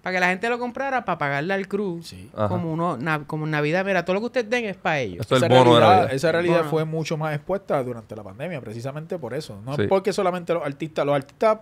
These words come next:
Speaker 2: po-, hacían su, su, su change, ¿verdad? En, en regalía. Pero el crew no hacía nada. O sea,
Speaker 3: Ujú.
Speaker 2: no había nada que ellos
Speaker 3: En la
Speaker 2: pudiesen
Speaker 3: pandemia
Speaker 2: hacer.
Speaker 3: fue cuando más sacaron merch, las bandas y los artistas.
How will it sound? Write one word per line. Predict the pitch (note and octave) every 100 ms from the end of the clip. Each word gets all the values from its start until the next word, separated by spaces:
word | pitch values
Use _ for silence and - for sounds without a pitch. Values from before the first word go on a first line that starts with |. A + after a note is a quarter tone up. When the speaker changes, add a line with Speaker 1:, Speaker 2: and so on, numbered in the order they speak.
| -
Speaker 2:
po-, | F#3
hacían | D3+ - E3+ F#3+ F#3+
su, | F3+ D#3+ C3
su, | - B2+ A#2+ - D#3+ - - _
su | - C3+
change, | - F3 F#3 D#3 B2
¿verdad? | B2+ B2+ E3 F3
En, | C3 B2+
en | A#2+
regalía. | C3 B2 E3+ D#3 G#2 - - _ _ _
Pero | B2 A#2 A#2 A2+
el | A2+
crew | A2+ B2
no | D#3
hacía | - D3
nada. | A2 - - - _ -
O |
sea, | A#2
Speaker 3:
Ujú. | A#2+
Speaker 2:
no |
había | C#3+ C3+ C#3 C3+ C3
nada | C3+ D3+ C#3+
que | C3
ellos | B2
Speaker 3:
En | A2+
la |
Speaker 2:
pudiesen |
Speaker 3:
pandemia | A2 A2 G#2+
Speaker 2:
hacer. | A2+
Speaker 3:
fue | B2+
cuando | B2
más | B2+
sacaron | C3+ C3 D3
merch, | B2 A#2 A#2
las | G#2
bandas | G#2 A2+ A#2 A2
y |
los | G#2
artistas. | G2+ G#2 A2 - G#2